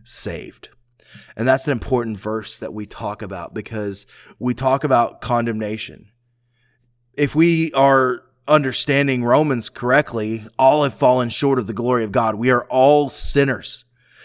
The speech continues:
And the wages of that sin, the payment of that sin, is nothing but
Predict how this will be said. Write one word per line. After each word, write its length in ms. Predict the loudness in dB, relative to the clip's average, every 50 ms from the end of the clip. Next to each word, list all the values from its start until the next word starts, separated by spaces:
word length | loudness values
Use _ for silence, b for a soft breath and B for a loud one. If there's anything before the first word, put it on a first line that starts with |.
| B B B
And 120 | 0 4 4
the 100 | 4 6
wages 460 | 6 6 6 6 4 4 0 0 0
of 100 | 0 0
that 180 | 0 -4 -4
sin, 260 | -4 -4 -2 -2 -2 -2
the 60 | 2
payment 400 | 4 4 4 4 2 -4 -4 -6
of 100 | -6 -4
that 260 | -4 -6 -6 -6 -10
sin, 300 | -10 -4 -2 -2 0 0
is 160 | -2 -4 -6
nothing 380 | -2 -2 -2 -2 -2 -4 -4 -2
but 200 | -4 -4 -6